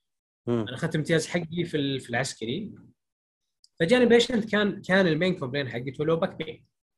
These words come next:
Speaker 1: إيه.
Speaker 2: أنا جاي يوجعني. أصلًا أوريدي كان جاي من الأخصائي اللي قبل. مو بالأخصائي، من الانترن اللي قبل،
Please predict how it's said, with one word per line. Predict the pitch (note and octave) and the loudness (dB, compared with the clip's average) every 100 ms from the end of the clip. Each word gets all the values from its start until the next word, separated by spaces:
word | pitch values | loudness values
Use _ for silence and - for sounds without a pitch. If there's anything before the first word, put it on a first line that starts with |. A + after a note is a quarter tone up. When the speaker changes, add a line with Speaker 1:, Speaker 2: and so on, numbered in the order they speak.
| _ - | _ 0
Speaker 1:
إيه. | A#2+ A#2 G2 _ _ - | 4 4 2 _ _ -10
Speaker 2:
أنا | D#3+ A#2 | -8 -4
جاي | D3+ D#3 - D3 | 0 0 -2 -4
يوجعني. | C#3+ D3 G3 A2+ F#2+ - - | -2 2 2 2 -8 -18 -14
أصلًا | D3+ - E3+ | -8 -2 0
أوريدي | F3 F3 | 0 -2
كان | F3+ F3 | 0 0
جاي | D#3+ E3+ | 2 0
من | D#3 | 0
الأخصائي | D#3 D3+ - F3 E3 D#3 | -2 -6 -6 -2 0 0
اللي | C#3+ C#3 | -2 0
قبل. | C3+ G#2 G#2 - _ _ _ _ _ _ _ _ _ _ _ _ _ _ _ _ _ | -2 -2 -14 -20 _ _ _ _ _ _ _ _ _ _ _ _ _ _ _ _ _
مو | F3 | 0
بالأخصائي، | F3+ E3 F3 D#3 E3 | 2 2 2 0 2
من | G3+ | 2
الانترن | F#3+ F#3+ A#3+ | 2 4 6
اللي | G3+ E3 D#3+ | 6 6 2
قبل، | - | 0